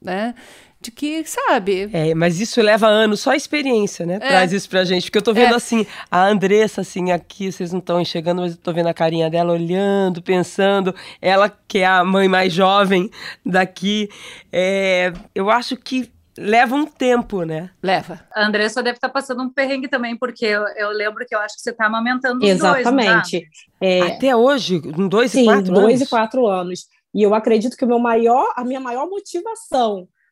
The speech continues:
Speaker 4: pra não colocar um fim na, na amamentação da Maria Antônia é essa questão de, de, de achar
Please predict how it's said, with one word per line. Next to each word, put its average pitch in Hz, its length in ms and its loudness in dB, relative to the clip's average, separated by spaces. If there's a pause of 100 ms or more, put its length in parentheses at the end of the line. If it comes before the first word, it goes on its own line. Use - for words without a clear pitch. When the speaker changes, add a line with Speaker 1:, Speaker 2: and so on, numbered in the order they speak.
(140)
Speaker 4:
pra 196 180 -6
não 240 500 -6
colocar 233 500 0
um 226 140 -2
fim 214 380 -6
na, 202 240 -4
na 190 160 -8
amamentação 190 580 -8
da 196 80 0
Maria 190 260 0
Antônia 196 540 0 (340)
é 185 140 2
essa 196 260 0
questão 220 800 -2
de, 190 180 -8
de, 190 240 -6
de 190 220 0
achar 226 480 0